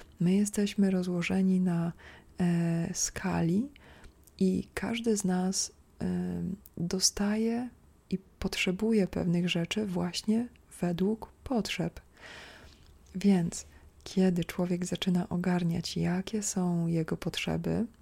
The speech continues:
i jak je zmieniać, jak je modyfikować, jak iść samemu sobie na rękę i co jest dla mnie korzystne, e, to pojęcie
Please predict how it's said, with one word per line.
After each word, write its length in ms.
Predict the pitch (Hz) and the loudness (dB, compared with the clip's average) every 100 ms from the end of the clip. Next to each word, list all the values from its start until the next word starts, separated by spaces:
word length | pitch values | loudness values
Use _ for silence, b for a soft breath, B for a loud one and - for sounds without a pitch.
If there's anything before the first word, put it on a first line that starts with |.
| B B B B - | B B B B -6
i 340 | 190 180 175 175 | -2 0 0 0
jak 280 | 180 175 180 | -2 -2 0
je 120 | 170 | 0
zmieniać, 800 | 175 170 165 160 165 165 190 - | 2 2 2 0 0 0 -2 -2
jak 200 | 175 175 | 0 2
je 80 | 175 | 2
modyfikować, 1080 | 175 180 180 190 - 170 165 165 202 - B B B - | 2 0 -4 -6 -4 -2 0 -2 -2 -6 B B B -4
jak 440 | 185 175 170 - | 0 0 -2 -6
iść 220 | 185 - - | -6 -4 -4
samemu 440 | - 175 190 190 | -2 2 4 2
sobie 340 | - 185 185 | 0 0 0
na 160 | 180 175 | 2 0
rękę 380 | 175 165 165 180 - | 2 0 -2 -6 -6
i 80 | 170 | -6
co 220 | - 190 | -2 0
jest 260 | 196 170 170 | 2 0 -2
dla 300 | 170 175 185 | 0 2 4
mnie 200 | 180 170 | 4 2
korzystne, 760 | - 165 170 160 - 160 175 247 - - B B B B B B - | -2 -2 0 -2 -4 -2 -2 -2 -8 -20 B B B B B B -2
e, 460 | 180 170 170 170 170 | 2 2 2 0 -4
to 120 | - 185 | -6 -6
pojęcie 840 | - 180 190 202 208 185 170 160 | 0 4 6 4 2 0 0 -2